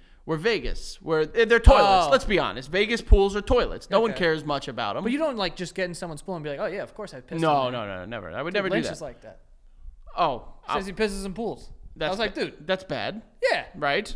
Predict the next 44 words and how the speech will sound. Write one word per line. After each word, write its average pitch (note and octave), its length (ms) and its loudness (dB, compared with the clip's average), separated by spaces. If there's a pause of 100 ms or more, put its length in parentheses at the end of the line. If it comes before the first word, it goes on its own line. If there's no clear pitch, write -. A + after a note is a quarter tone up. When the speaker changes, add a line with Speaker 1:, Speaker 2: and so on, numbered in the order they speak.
Speaker 1:
Bad, D#3 280 -2
bad. B2+ 320 -8 (320)
Speaker 2:
Yeah, G#3+ 340 -2
and, G3+ 160 -8
uh, G#3+ 160 -2
he'll B3 160 2
be A#3+ 80 0
like, G3+ 160 0
"Yo, G3+ 160 2
are F#3 40 0
we A#3+ 100 -4
pissing A#3 400 -6
in C#4 40 -12
here?" D4 300 -12
Like, B3+ 160 -4
"No." C#4 340 2 (160)
Speaker 1:
No, A3 340 2
I, C#3 100 -6
I, A#3+ 400 6
Speaker 2:
We're D4 60 4
Speaker 1:
good, E4 80 4
Speaker 2:
not. E4 280 6 (300)
Speaker 1:
good D#4+ 260 2
to F4 140 2
know. A#3+ 520 8
Good C#4+ 260 -4
to D4 120 -6
just A#3+ 240 -8
a, G3 80 6
just F3+ 300 -2
a E3 80 -2
universal F#3+ 720 0
rule. E3 720 0
Don't G3 280 4
pee G3+ 200 0
in F#3 80 -4
a E3 60 -2
pool E3+ 380 -2
Speaker 2:
Yeah. - 80 -2
Speaker 1:
unless F#3 280 2
it's E3+ 140 -8
a D3+ 40 -8
Vegas C3+ 340 -8
pool. - 260 -20